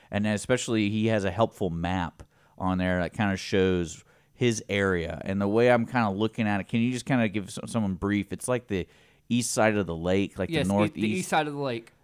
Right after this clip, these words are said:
Speaker 1: And it's just this little area.
Speaker 2: Yes.
Speaker 1: Just, and basically, what do you, what's the job for precinct chair over there
Speaker 2: Uh,
Speaker 1: to do?
Speaker 2: precinct chair fifty. Uh, we oversee the election, and, like, you come in, uh, we check your I D,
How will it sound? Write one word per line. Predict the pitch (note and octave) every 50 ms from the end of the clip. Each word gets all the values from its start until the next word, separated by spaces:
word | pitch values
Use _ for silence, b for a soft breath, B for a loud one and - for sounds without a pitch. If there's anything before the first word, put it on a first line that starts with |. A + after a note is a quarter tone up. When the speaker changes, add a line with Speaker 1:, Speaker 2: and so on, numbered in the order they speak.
| -
Speaker 1:
And | - G#2
it's | G2+ G2 -
just | A#2+ A2+ -
this | - A2 - -
little | A2+ B2 B2+ C3 A#2+
area. | G2 A#2 G#2+ G2 F2 E2 F#2+ G2 - -
Speaker 2:
Yes. | E3 C#3+ A#2 F#2 - - - _ -
Speaker 1:
Just, | G2+ G#2 - - -
and | G#2 A2 A2 G2+
basically, | A#2 B2+ B2+ - C#3+ C#3
what | B2 B2 C3+
do | C3+
you, | C#3 C3 F#2
what's | A2 B2+ C3 - -
the | - A#2+
job | F#2+ F#2+ G#2 G#2 A2 A#2 A#2 A2+ G#2+ -
for | - G#2 F#2 F2+ F2 E2+ E2 -
precinct | - A2+ G2+ - - F#2 D#2+ -
chair | - G2+ G2+ G#2 F#2+ E2+
over | D#2 -
there | - - -
Speaker 2:
Uh, | E3+ D#3 C3+
Speaker 1:
to | C3
do? | B2+ -
Speaker 2:
precinct | G#3 G#3+ - B3+ G#3+ -
chair | B3 G#3 F3
fifty. | - - - C#3+ C3+ C3 - D3 C#3+ C#3+ D3 C#3+ C#3+ b b b b b b -
Uh, | E3+ E3 D3+ C#3 C3 B2+ C3 C3
we | D3+ F3+ F#3+ F#3
oversee | F3+ F3+ F3 E3+ E3+ - F3 D#3
the | D3 D3+
election, | D3 C3 A#2+ A2+ G#2+ A#2 - - - D#3 C#3+ C#3 C#3 C#3 C#3 -
and, | - D3 C#3 C3+ C3 C3 C3 B2+
like, | C3 B2+ B2 - - _ _ _
you | - D#3+ D#3+ D#3
come | - - E3 D3+
in, | D3 C#3+ D3 D3 C#3+ D3 C#3+ D3 - _ - D#3+
uh, | D3+
we | D3 D3 D3
check | C#3+ - D#3+ D3+ -
your | D#3+ C#3+
I | C3+ C3+
D, | A#2+ C3 C#3 C#3 C#3 C#3 C#3 C#3 C3+ C3